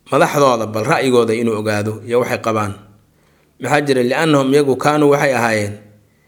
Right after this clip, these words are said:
yumathiluuna, kuwa matalaya aghlab al-, aghlabiyat al-jeyshi, ciidanka aghlabiyadiisa,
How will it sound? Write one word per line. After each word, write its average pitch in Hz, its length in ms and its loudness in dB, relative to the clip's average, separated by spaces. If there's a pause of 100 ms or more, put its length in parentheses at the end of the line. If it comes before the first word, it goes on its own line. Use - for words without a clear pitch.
(320)
yumathiluuna, 131 840 2 (640)
kuwa 156 160 4
matalaya 135 640 2
aghlab 139 360 0
al-, 117 200 -4
aghlabiyat 131 540 0
al-jeyshi, 123 560 -2
ciidanka 139 420 0
aghlabiyadiisa, 123 720 0